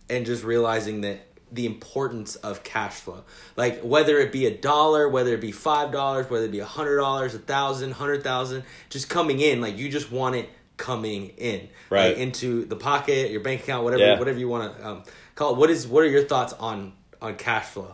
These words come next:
Speaker 1: Like
Speaker 2: Well, I mean, the thing, you watch, you watch H G T V and, like, all the shows are super sexy and, you know, this person sells a house and they get a hundred thousand dollars this month, right?
Speaker 1: Yeah.
Speaker 2: The challenge with that is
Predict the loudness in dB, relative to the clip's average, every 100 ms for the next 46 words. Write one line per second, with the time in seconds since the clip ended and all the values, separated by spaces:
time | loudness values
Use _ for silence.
0 | -14 8 10 10 8 2 4 8 8 8
1 | 10 8 8 6 6 6 4 6 8 6
2 | 4 2 -2 0 0 2 2 0 0 0
3 | 2 0 0 -4 -20 -20 _ 6 10 10
4 | 8 4 4 4 6 8 6 2 0 0
5 | 2 0 4 4 4 0 4 6 4 2
6 | -6 -4 0 2 4 6 6 4 4 4
7 | 4 2 2 4 4 2 2 2 0 0
8 | 2 4 2 2 4 6 6 4 2 -4
9 | 2 2 2 4 2 2 -2 -16 -16 -20
10 | _ -6 -2 -2 -4 0 2 6 6 8
11 | 6 6 4 0